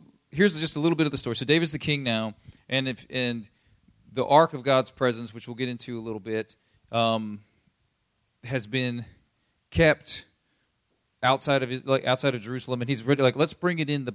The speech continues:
in, like, let's make this right, you know, let's bring the Ark of God's presence back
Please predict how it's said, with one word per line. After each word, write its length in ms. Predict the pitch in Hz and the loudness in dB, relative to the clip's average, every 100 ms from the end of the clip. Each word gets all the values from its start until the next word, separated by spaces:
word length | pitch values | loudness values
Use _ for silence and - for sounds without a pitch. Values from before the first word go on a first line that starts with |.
| - | -6
in, 260 | 135 127 120 | -6 -6 -4
like, 160 | 127 135 | -2 0
let's 180 | 139 - | -2 0
make 160 | 139 | -4
this 160 | 127 110 | -2 -4
right, 300 | 110 113 98 | 2 2 0
you 100 | 107 | -8
know, 80 | 107 | -8
let's 140 | 104 | -8
bring 420 | 107 123 135 131 - _ _ - | -6 -6 -4 -8 -16 _ _ 2
the 60 | |
Ark 160 | 110 127 | 4 4
of 100 | 123 | 4
God's 220 | 123 120 | 2 2
presence 360 | - 127 107 98 | 0 -6 -6 -10
back 420 | - 147 147 - | 0 2 2 -2